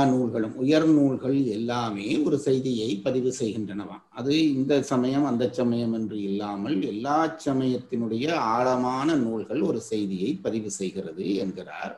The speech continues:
அது என்ன செய்தி என்றால், உடம்பை விட்டு உயிர், நான் இதை பற்றி உங்களுக்கு முன்பும் திருக்குறள் வகுப்பிலே சொல்லியிருக்கிறேன்,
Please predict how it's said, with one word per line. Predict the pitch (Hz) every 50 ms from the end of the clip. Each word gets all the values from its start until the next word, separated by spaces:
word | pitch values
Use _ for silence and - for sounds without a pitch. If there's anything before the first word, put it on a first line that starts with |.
| -
அது | _ - 120 117
என்ன | 110 - 196 226 214
செய்தி | - - 123 110 104 - 107 104
என்றால், | 95 90 80 - - 80 78 101 147 - - - _ _ _ _ _ _ _ _ _ _ _ _ _ _ _ _ _ _ _ _ _ _ _ -
உடம்பை | 151 160 185 202 220 226 220 214 208 214 208
விட்டு | 190 175 - - - - 214 220 214 202 185 - -
உயிர், | 151 139 143 160 170 180 190 202 202 196 - -
நான் | 156 143 143 143
இதை | 143 139 135
பற்றி | 135 147 143 160 160
உங்களுக்கு | 151 139 139 139 - 135 131
முன்பும் | 131 127 127 127 127 127 139 143 151
திருக்குறள் | 147 - 113 110 - 117 120 117
வகுப்பிலே | 113 110 107 95 - 110 117 120
சொல்லியிருக்கிறேன், | 117 - 113 101 98 101 101 95 92 - - 87 87 92 113 -